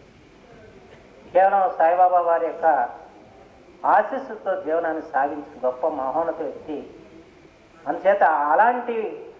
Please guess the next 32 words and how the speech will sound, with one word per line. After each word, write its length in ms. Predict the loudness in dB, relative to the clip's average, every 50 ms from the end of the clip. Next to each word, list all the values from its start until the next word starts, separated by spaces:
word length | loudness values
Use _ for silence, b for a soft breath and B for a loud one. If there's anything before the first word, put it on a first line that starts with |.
| -4 0
సాయిబాబా 400 | 2 4 4 4 4 2 2 2
గారి 180 | 4 2 2 2
అనుగ్రహం 400 | 0 -4 -4 0 0 0 2 0
పొందిన 320 | 0 -2 -2 -4 -4 -6
వ్యక్తి 340 | -6 -6 -8 -6 -2 2 2
చేత 340 | 2 4 4 2 2 2 -2 -6 -14 -18 -20 -20 -20 _ _ _ -14 -6 0
ఆయన 200 | 2 2 2 2
కలం 340 | 2 2 4 4 4 4 2
నుంచి 380 | -2 -4 -6 -6 -6 -4 -2
వెలువడిన 360 | 0 0 2 2 0 0 0 -2
ఈ 120 | -2 -2
పుస్తకం 420 | -2 -2 -2 -2 0 0 0 2
మాత్రం 300 | 2 2 0 0 0 0
మహత్తమైంది, 1000 | 2 2 2 2 2 0 0 2 2 0 0 -2 -4 -6 -6 -6 -6 -8 -10 -12 -16 -16 -10 -4
మనందరికి 380 | -2 -2 0 2 0 0 0 0
కూడా 140 | 2 2 2
ఆదర్శమైందని 720 | 2 2 0 -2 -4 -4 -4 -4 -4 -4 -6 -8 -6 -8
చెప్పి 160 | -8 -8 -8
మాత్రం 260 | -8 -8 -6 -6 -8 -8
ఈ 20 | -10 -12
సందర్భంగా 260 | -12 -8 -8 -8 -8
మనం 160 | -8 -10 -8 -6 -6
చేస్తాం. 300 | -6 -6 -6 -6 -6 -6
మనందరికి 340 | -6 -6 -6 -6 -6 -6 -4
కూడా 180 | -4 -4 -4 -4 -6 -10 -16 -18 -16 -8 -2
మార్గదర్శనమైన 720 | 0 0 0 0 0 -2 -2 -2 -4 -6 -8 -8 -6 -4
గ్రంథాన్ని 460 | -2 -2 0 2 0 0 0 -2 -6
ఈ 20 | -8
రోజున 220 | -8 -8 -8 -8
మనం 280 | -10 -10 -10 -12 -14 -14 -18 -20 -20 -20 -20 -20 -20 -10
ఇక్కడ 140 | -4 -2 0
ఆవిష్కరించుకోవడం 840 | 0 0 -2 -4 -8 -10 -14 -14 -10 -10 -10 -8 -8 -8 -10 -10